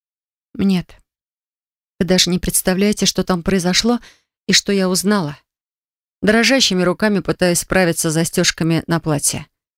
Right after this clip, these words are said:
Я даже не знаю, из-за чего больше дрожу.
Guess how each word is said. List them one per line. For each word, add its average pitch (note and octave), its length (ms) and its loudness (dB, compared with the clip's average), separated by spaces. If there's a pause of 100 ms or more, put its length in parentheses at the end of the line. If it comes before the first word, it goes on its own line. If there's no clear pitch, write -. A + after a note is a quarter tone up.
(380)
Я - 100 -2
даже F3+ 260 2
не F#3+ 100 4
знаю, F#3 280 0
из-за F3 120 -2
чего F3+ 300 0
больше E3+ 260 0
дрожу. D#3 420 -2